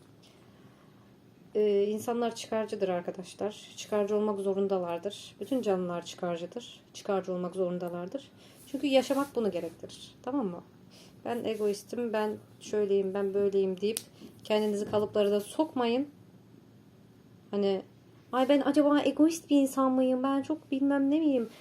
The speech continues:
Kanka, olacaksın zaten, anladın mı? Yaşamak için bunlara ihtiyacın var. "Ben çok egoistim." Hmm, götümün kenarı. O olursan o olacaksın zaten. Üf, çok aptal ya. Bu insanlar çok aptal ya.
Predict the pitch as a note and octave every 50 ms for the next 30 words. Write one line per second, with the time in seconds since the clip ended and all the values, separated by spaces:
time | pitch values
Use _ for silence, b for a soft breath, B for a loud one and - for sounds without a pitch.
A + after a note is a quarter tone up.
0 | B B - - C#4+ D4+ C#4+ D4+ - A#3+ B3+ B3+ B3+ C#4 C#4+ C#4 B3+ - G#3+ G3
1 | F#3+ - - F#3+ G3 G#3 A#3 A#3 A#3+ A#3+ D4 C4+ C4 A3+ F#3+ G3+ G3 - C4 B3+
2 | C4+ C4+ - C4 - C4 A#3+ A3+ A#3 A#3+ A#3+ B3 B3 B3 B3 B3 - - A#3+ A#3
3 | A#3 A3+ A#3+ A#3 G#3+ F#3 E3+ E3 - - - - - - B B B B B B
4 | B B B B B - - - - - - - - C4+ - - A#3+ A3 G#3+ G#3
5 | G3+ G3 - - - - G#3+ A3+ B3 B3+ A#3+ A#3 A3+ A3+ A3 G#3+ G#3 F#3 G#3 A3
6 | A3 - - A#3+ A#3 A#3 A3 - - G3+ F#3+ F#3 F3 F3+ F3+ F3+ B B B B
7 | B B B B B B B B B B - - - - C#4 D4+ D4 C#4+ D4 D4
8 | D4+ D4 - - D#4 D4 D4+ D#4 D4 C#4+ D4 C#4+ C4 D4+ D#4+ D#4+ D#4 C#4+ C#4 A#3+
9 | G#3+ - - G3 F#3+ F#3+ - - B B B B B B B B B B B B
10 | B B B - - - B B B B B B B B B B B B B B
11 | B B - B3+ C4 - - A#3+ - - - B3 B3 B3 A#3 A#3 A#3 A3+ A3 A3
12 | G#3+ A3 A#3 A#3 A#3 A3+ - B3 A#3+ A#3 A#3 A3+ A3+ - A#3 A#3+ - A3 G#3+ -
13 | - - A3 G#3+ G#3 G3+ G3 G3 G3 G3 G3 G3 G3